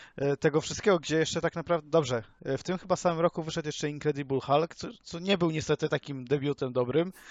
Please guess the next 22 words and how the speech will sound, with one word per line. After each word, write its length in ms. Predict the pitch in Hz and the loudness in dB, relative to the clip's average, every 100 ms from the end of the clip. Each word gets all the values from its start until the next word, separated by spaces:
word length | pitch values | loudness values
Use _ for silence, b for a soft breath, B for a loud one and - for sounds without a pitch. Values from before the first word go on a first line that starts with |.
| B B - | B B 4
<clears throat> 420 | 170 190 170 - | 4 4 0 6
ale 260 | 151 175 175 _ _ _ _ - 160 | 8 8 6 _ _ _ _ -8 -8
wspominając 440 | - 185 185 175 | -2 -2 -2 -4
już 140 | 180 170 | -6 -6
o 40 | |
tym 160 | 185 170 156 | -8 0 2
Iron 180 | 156 160 | 2 2
Manie, 280 | 147 123 113 | 0 -2 0
tak, 260 | 127 113 | 0 0
jest 140 | 127 - | -4 -8
to 60 | |
świetny 300 | 139 160 147 | -8 -8 -8
początek, 380 | - 135 156 160 | -8 -6 -4 -6
jest 100 | 147 | -8
to 40 | |
świetny 420 | 147 - 160 - 143 | -8 -4 -4 -4 -8
film. 360 | - 147 175 - B B B | -6 -6 -6 -14 B B B
Jeszcze 280 | 143 151 170 | 0 2 0
tak 180 | - - | 0 -2
naprawdę 300 | 160 170 165 | -2 -2 -4
wtedy 220 | - 160 | -6 -6
m-, 260 | 156 156 | -6 -8